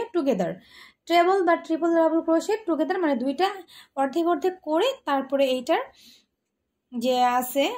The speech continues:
ওইটা কমপ্লিট করে। আর এইটা দেখছেন এটা হলো তিনটা একসাথে নিয়ে ক্লোজ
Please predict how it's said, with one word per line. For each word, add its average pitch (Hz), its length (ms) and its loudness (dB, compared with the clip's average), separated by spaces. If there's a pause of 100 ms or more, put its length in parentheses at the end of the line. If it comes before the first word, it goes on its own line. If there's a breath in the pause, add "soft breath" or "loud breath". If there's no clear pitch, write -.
ওইটা 240 240 0
কমপ্লিট 226 400 -2
করে। 175 160 -4 (420 loud breath)
আর 214 180 -2 (120)
এইটা 349 160 2
দেখছেন 359 400 0 (340)
এটা 269 200 -2
হলো 339 340 0 (2000 soft breath)
তিনটা 403 600 0
একসাথে 339 340 -2
নিয়ে 427 280 -2
ক্লোজ 294 220 2